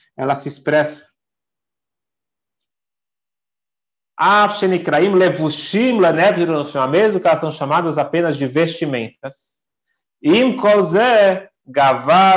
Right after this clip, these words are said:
וגדלה מעלתם לאין קץ, וסוף מעלת נפש ולנשמה עצמם. É mais elevado a roupa do que o corpo.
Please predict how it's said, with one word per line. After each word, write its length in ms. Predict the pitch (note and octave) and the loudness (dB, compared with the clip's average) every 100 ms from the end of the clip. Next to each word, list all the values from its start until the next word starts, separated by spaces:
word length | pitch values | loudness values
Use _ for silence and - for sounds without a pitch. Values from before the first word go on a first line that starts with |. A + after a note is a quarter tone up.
| D#3+ | 2
וגדלה 680 | D#3 C#3 C3+ C3 D#3+ F#3 D#3 | 0 2 0 2 2 2 2
מעלתם 680 | D3 C3+ B2+ - D#3 F#3+ E3+ | 2 2 0 0 0 2 0
לאין 240 | C#3+ B2+ | -2 -4
קץ, 340 | A#2+ - G3 G3+ C#3+ | -8 -4 -2 -2 -4
וסוף 260 | - E3 D3 | -2 -2 0
מעלת 280 | C#3 D#3+ | 0 0
נפש 220 | D3+ C#3+ C#3 | -2 -6 -8
ולנשמה 420 | C3+ B2+ C3 C3 | -12 -12 -10 -8
עצמם. 320 | B2+ - A#2+ - _ | -8 -12 -12 -14 _
É 120 | D3 D3 | 0 0
mais 520 | D#3 G#3 A#3+ A#3 G3 | 2 2 2 0 2
elevado 580 | F#3 E3 D3+ F3+ F3 D#3+ | 2 2 2 2 2 0
a 80 | |
roupa 640 | D3 E3+ G#3+ A3+ C4 D4 D4 _ _ _ _ _ _ _ _ _ _ _ | 0 0 0 0 -2 -4 -6 _ _ _ _ _ _ _ _ _ _ _
do 120 | C3+ | -12
que 120 | - D#3 | -6 -6
o 80 | |
corpo. 340 | D3 B2+ - | -6 -8 -8